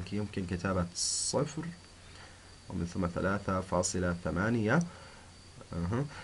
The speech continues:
بالطبع يمكن عمل نفس الشيء هنا على اليمين بين أربعة وسبعة، حيث لا يوجد هناك أي كربونات، إذا بين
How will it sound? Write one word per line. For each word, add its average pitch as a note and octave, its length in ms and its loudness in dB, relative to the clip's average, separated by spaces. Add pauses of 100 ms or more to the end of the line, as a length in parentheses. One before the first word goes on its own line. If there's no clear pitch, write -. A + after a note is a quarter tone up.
(140)
بالطبع D#3 340 12
يمكن G3 240 12
عمل F3+ 180 12
نفس F#3+ 160 10
الشيء F3+ 300 10
هنا A#2 200 10
على G2+ 280 8
اليمين A2 560 8
بين A2+ 380 8 (160)
أربعة F3+ 380 12
وسبعة، D3+ 380 10
حيث B2+ 260 4
لا D3+ 60 10
يوجد E3+ 340 10
هناك A#2+ 420 6
أي A2+ 300 6
كربونات، G2 500 4
إذا G2+ 160 4
بين G2 380 4